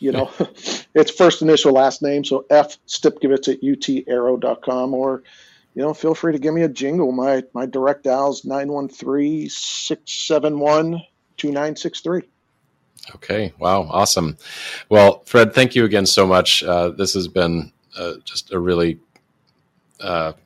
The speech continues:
Speaker 2: re-, I wanna say it's a rewarding hour for me to, to hear about your experience and what you've done with the shop. It's, it's, it's really impressive. So thank you for sharing, uh,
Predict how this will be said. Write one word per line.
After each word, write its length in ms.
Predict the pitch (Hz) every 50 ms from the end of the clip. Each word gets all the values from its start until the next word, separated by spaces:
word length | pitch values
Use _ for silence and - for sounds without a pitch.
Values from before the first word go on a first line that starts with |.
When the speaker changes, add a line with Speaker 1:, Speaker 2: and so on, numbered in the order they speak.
| - -
Speaker 2:
re-, 160 | 101 95 104 -
I 80 | - 101
wanna 140 | 104 110 107
say 140 | - - 117
it's 140 | 104 90
a 60 | - 98
rewarding 460 | 92 90 87 90 95 98 95 87 87
hour 260 | 85 85 80 76 76
for 140 | - - 82
me 120 | 78 80
to, 160 | 78 78 73 69
to 140 | - - 80
hear 240 | 69 87 82 80
about 280 | 80 76 80 78 76 76
your 120 | 80 78
experience 600 | 78 76 - - 78 76 76 73 73 73 78 -
and 140 | 78 73 76
what 140 | 80 78 71
you've 120 | 78 76
done 180 | 73 78 76 76
with 100 | 73 71
the 60 | 71
shop. 300 | - - 76 71 69 71 -
It's, 220 | 71 - - -
it's, 200 | - 69 - -
it's 260 | - - 78 73 - -
really 160 | 80 73 71
impressive. 440 | 71 69 - 76 73 - - 71 69
So 280 | - - - 76 71 69 - - - - - - _ -
thank 140 | 107 107
you 60 | 110 101
for 100 | 104 98
sharing, 480 | - - 120 123 127 131 131 127 117 104 -
uh, 500 | - 92 92 90 87 87 85 85 85 82